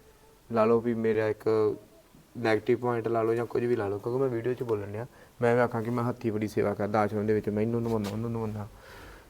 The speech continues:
ਠੀਕ ਆ। ਤੇ ਮੇਰੇ ਵਾਸਤੇ ਇੰਨਾ, ਮਤਲਬ ਕਿ ਵਾਹਿਗੁਰੂ ਮੇਰੇ ਨਾਲ ਇੰਨਾ ਔਖਾ ਨਹੀਂ ਆਏ, ਮਤਲਬ ਕਿ ਮੈਂ ਚੋਗਾ ਲਿਆਉਣਾ, ਵਾਹਿਗੁਰੂ ਨੇ ਚੱਲ, ਆ, ਚ-, ਇਹਨਾਂ ਨੇ ਚੋਗਾ ਇਹਨਾਂ ਆਪੇ ਲੈਣਾ, ਮਤਲਬ ਕਿ ਇੱਕ ਦੋ ਵੀਰਾਂ ਸੇਵਾ ਲਈ। ਪਰ ਤੁਹਾਨੂੰ, ਤੁਸੀਂ, ਮੈਂ ਤੁਹਾਡੇ ਲਈ ਵੇਖਣ ਡਿਆ ਵੀ ਤੁਸੀਂ ਚੋਗਾ,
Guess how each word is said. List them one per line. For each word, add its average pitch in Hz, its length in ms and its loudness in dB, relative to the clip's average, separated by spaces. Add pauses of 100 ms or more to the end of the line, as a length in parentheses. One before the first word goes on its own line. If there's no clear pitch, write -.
ਠੀਕ 117 180 -2
ਆ। 131 100 0 (480)
ਤੇ 123 500 8 (760)
ਮੇਰੇ 131 220 4
ਵਾਸਤੇ 139 560 6
ਇੰਨਾ, 131 340 2 (180)
ਮਤਲਬ 117 320 2
ਕਿ 117 180 -2
ਵਾਹਿਗੁਰੂ 120 300 4
ਮੇਰੇ 117 160 0
ਨਾਲ 120 140 0
ਇੰਨਾ 113 200 -2
ਔਖਾ 110 340 -4
ਨਹੀਂ 98 180 -6
ਆਏ, 92 160 -12 (760)
ਮਤਲਬ 107 140 -4
ਕਿ 113 60 -8
ਮੈਂ 113 100 -4
ਚੋਗਾ 113 280 2
ਲਿਆਉਣਾ, 110 400 0 (120)
ਵਾਹਿਗੁਰੂ 113 340 -2
ਨੇ 113 120 -4
ਚੱਲ, 110 320 -2 (140)
ਆ, 104 180 4
ਚ-, - 120 -6
ਇਹਨਾਂ 113 320 0
ਨੇ 113 140 -2 (920)
ਚੋਗਾ 127 220 4
ਇਹਨਾਂ 123 180 2
ਆਪੇ 113 200 0
ਲੈਣਾ, 104 240 -2
ਮਤਲਬ 104 220 -2
ਕਿ 107 100 -4
ਇੱਕ 104 120 -10
ਦੋ 104 140 -2
ਵੀਰਾਂ 104 240 -2
ਸੇਵਾ 101 260 -6
ਲਈ। 104 240 -8 (420)
ਪਰ 131 120 2
ਤੁਹਾਨੂੰ, 117 480 4
ਤੁਸੀਂ, 123 240 0
ਮੈਂ 127 160 2
ਤੁਹਾਡੇ 127 200 2
ਲਈ 110 80 2
ਵੇਖਣ 110 220 0
ਡਿਆ 123 100 2
ਵੀ 127 100 -2
ਤੁਸੀਂ 123 260 0
ਚੋਗਾ, 117 400 6